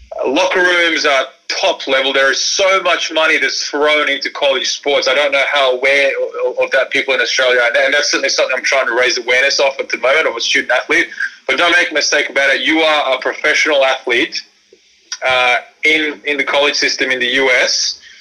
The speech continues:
You train all day, every day, plus also going to school. It's an extremely hard and tough schedule, and you have to be extremely disciplined.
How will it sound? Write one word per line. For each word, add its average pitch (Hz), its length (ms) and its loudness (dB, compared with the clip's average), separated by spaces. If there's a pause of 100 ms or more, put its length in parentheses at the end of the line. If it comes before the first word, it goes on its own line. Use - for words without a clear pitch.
(140)
You 139 100 -2
train 147 340 2
all 180 220 2
day, 165 240 2
every 170 180 0
day, 139 200 0 (100)
plus 156 240 -2
also 139 320 -2
going 135 200 0
to 127 60 -4
school. 135 440 -2
It's 123 140 -4
an 135 80 -4
extremely 180 1120 0 (460)
hard 156 420 0
and 135 120 -6
tough 147 280 -2
schedule, 151 560 -2
and 135 100 -4
you 135 60 2
have 139 160 0
to 143 60 -4
be 127 100 0
extremely 147 720 0
disciplined. 135 540 -2